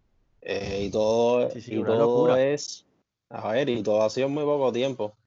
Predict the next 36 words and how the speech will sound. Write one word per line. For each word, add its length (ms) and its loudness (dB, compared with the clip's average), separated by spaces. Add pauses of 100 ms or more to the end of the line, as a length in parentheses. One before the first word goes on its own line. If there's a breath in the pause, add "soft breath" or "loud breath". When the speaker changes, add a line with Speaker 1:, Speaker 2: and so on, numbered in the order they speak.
(140)
Speaker 1:
A 100 -6
ver, 140 2
a 80 -2
nadie 200 -2
le 80 2
obligan 300 0
a 40 -4
comprar 440 -4
un 240 -8
teléfono 440 -4
así, 200 -10
el 120 -8
que 120 -12
quiera 320 -4
lo 100 -6
paga, 360 -2 (180)
pero 420 -10 (240)
yo 160 -8
esperaría, 600 0
si 160 -10
no 100 -8
es 60 -8
de 120 -2
mucha 460 -4
urgencia, 500 -2 (580)
a 120 -10
que 80 -4
se 120 -8
acabe 200 -2
la 80 2
cuarentena, 460 0
porque 180 -4
van 240 0
a, 60 -4 (220)
van 180 -6
a 80 -4